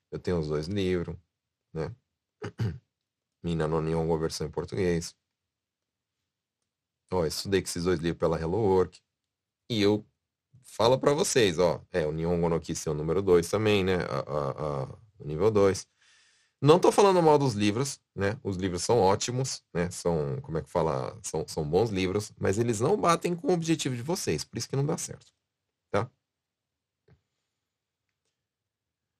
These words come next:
Então aqui também, ó, estudei no Haroa, com anime, com professor japonês, livro Nihongo Kiso um e dois,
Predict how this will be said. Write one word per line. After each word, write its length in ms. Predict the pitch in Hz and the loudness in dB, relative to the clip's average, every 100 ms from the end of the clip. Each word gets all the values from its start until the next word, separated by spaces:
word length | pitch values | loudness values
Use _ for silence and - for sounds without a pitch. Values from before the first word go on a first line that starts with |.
| _ _ _ _ _ _ _ _ _ - | _ _ _ _ _ _ _ _ _ -2
Então 120 | 92 | 0
aqui 140 | 85 | 0
também, 240 | 98 95 80 | 0 2 0
ó, 20 | |
estudei 320 | 80 98 95 | -2 -2 0
no 180 | 98 85 | 0 2
Haroa, 460 | 98 117 123 123 | 4 6 6 6
com 240 | 127 107 98 | 4 0 0
anime, 340 | 101 98 95 | 0 0 -2
com 140 | 90 90 | -2 -4
professor 380 | 95 92 92 | -2 0 0
japonês, 760 | 90 90 104 95 98 113 120 - | 2 0 0 -2 0 2 0 -2
livro 500 | 110 95 92 90 98 | -4 -4 -2 0 0
Nihongo 440 | 92 92 95 95 92 | 0 0 0 0 -2
Kiso 320 | - 92 - | -4 -6 -2
um 200 | 90 95 107 | 0 0 0
e 20 | |
dois, 580 | 104 101 107 110 - | 4 6 6 4 -2